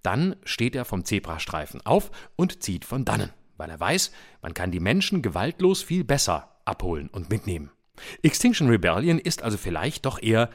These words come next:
der kleine Bruder von Fridays for Future, denn ganz so viele Menschen konnte er noch nicht mobilisieren. Gut, will er vielleicht auch gar nicht, sondern eher demobilisieren, sprich lahmlegen.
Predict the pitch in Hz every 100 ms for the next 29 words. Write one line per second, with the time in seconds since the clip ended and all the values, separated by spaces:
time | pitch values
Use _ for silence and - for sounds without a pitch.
0 | - 110 - 151 170 101 90 80 92 85
1 | 92 78 80 - 82 120 117 156 160 -
2 | - - - 90 92 98 151 143 165 123
3 | 101 123 160 110 107 117 127 131 110 98
4 | 98 104 117 143 147 78 - 135 - -
5 | 101 175 147 90 78 - 76 - 90 139
6 | - - - 95 107 107 110 107 107 -
7 | 92 92 165 156 104 92 95 113 160 175
8 | - - 110 135 - - _ 76 90 151
9 | 120 95